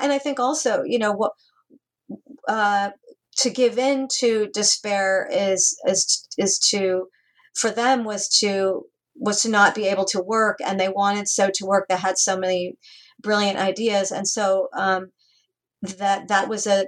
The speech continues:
that was a release, um, from the difficulties of, of the,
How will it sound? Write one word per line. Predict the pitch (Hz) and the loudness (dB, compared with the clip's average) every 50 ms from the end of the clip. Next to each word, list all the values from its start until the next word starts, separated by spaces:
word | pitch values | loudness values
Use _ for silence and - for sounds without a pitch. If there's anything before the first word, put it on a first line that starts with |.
| - - - | -4 -2 2
that | 214 196 - | 2 4 4
was | 214 196 | 2 0
a | 202 175 | 0 -2
release, | 185 170 165 180 208 254 240 - - - - - - - - - - | -2 2 2 2 4 4 0 0 0 0 -2 -2 -6 -14 -14 -4 -2
um, | 185 185 180 180 180 175 - - - - | 0 0 0 0 -2 -6 -8 -10 -8 -4
from | - 196 185 180 180 180 185 180 175 - _ _ _ _ _ | -2 0 2 2 0 0 -2 -6 -10 -14 _ _ _ _ _
the | 214 202 | 2 4
difficulties | 208 196 - 190 - - 196 185 - 185 185 175 175 - - - - - - | 4 2 2 0 0 0 0 2 2 0 0 2 0 -2 -4 -6 -10 -2 2
of, | 196 190 175 160 - - - - | 2 2 2 0 -6 -12 -6 -4
of | 196 190 - | -4 -2 0
the, | 190 185 170 | 0 0 0